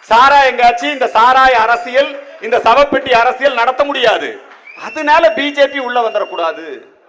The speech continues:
அதுக்காக எல்லாரும் சேர்ந்துக்கணும். அப்படி சேர்ந்துக்கிட்டு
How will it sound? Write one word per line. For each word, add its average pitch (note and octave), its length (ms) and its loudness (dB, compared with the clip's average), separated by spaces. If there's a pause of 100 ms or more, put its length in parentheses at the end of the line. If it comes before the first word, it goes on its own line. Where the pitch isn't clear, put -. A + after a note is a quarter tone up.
(400)
அதுக்காக C#4+ 580 -4
எல்லாரும் B3+ 440 -4
சேர்ந்துக்கணும். A3 460 -20 (840)
அப்படி F#3+ 320 -8
சேர்ந்துக்கிட்டு A#3 760 -6